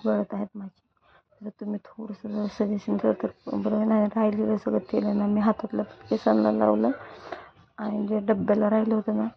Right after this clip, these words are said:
ते पण मी सगळं नाही का, खूप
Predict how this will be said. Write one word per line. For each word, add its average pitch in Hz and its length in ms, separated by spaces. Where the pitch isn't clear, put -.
ते 214 60
पण 214 180
मी 214 260
सगळं 214 600
नाही 220 160
का, 208 240
खूप - 200